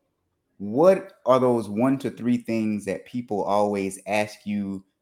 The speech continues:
either A, your opinion on, or B, to do for them? Because those are the things that you do really well in life if people are asking you about them. And those are the things you probably should try to be known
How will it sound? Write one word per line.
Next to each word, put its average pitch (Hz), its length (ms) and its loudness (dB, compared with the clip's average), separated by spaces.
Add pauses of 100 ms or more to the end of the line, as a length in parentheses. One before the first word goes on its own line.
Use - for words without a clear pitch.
(600)
either 104 380 -2
A, 123 200 4
your 117 360 0
opinion 147 640 -2
on, 95 460 -2
or 101 180 -2
B, 98 540 -4 (160)
to 117 100 -8
do 117 260 -2
for 131 360 2
them? 92 380 -4 (480)
Because 113 300 -2
those 196 280 4
are 190 40 0
the 170 100 0
things 151 340 -4
that 127 200 -8
you 143 100 -6
do 127 260 0
really 123 300 2
well 117 440 0
in 95 160 -4
life 92 300 -4
if - 140 -20
people 101 340 -4
are 85 40 -4
asking 95 500 -4
you 90 240 -6 (220)
about 85 440 -2
them. 80 200 -14 (260)
And 82 120 -10
those 123 220 0
are 120 60 -4
the 104 80 -4
things 104 360 -4
you 98 200 -12
probably 110 580 -4
should - 300 -14
try 107 200 0
to 98 80 -2
be 95 140 -6
known 98 540 -2